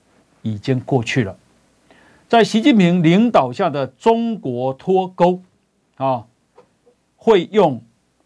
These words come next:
二零二二年最重要的事件在历史上留下记录啊。也就是说，未来啊，你看二零二二年啊，那么，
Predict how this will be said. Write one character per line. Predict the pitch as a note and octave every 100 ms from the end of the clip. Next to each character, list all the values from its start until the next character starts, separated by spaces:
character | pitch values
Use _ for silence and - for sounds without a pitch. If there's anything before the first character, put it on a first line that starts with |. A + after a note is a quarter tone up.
| _ _ _
二 | A#3 G#3+ F3
零 | C#3+ B2+ C3+
二 | F3 F#3
二 | F#3+ D#3+
年 | B2 A2+ A#2 - _ _
最 | - A#3+ F3
重 | B2 - E3 D3+
要 | E3+ C#3+
的 | B2+
事 | A2+ - G3 C#3
件 | E3+ B2+ - _ _ _ _ _
在 | F3 D3
历 | B2+ E3 E3
史 | - A2+
上 | - C#3 A2+ _ _
留 | A#2 C3 C3 C3+ D#3
下 | - F3 C3 A2+
记 | C3
录 | B2 A#2 _ _ _ _ _
啊。 | A#2 G#2 - _ _ _ _ _ _ _ _
也 | C3+
就 | F3
是 |
说， | F#3 F#3+ -
未 | C4 G#3+
来 | C3+
啊， | C3
你 | B2
看 | B2 G#3 F3+
二 | F#3
零 | D#3+ -
二 | F3+
二 | F3
年 | A#2+ G#2 - _ _
啊， | B2+ A2+ - _ _
那 | D#3+
么， | D#3+ C#3 B2 A#2 G#2 G2+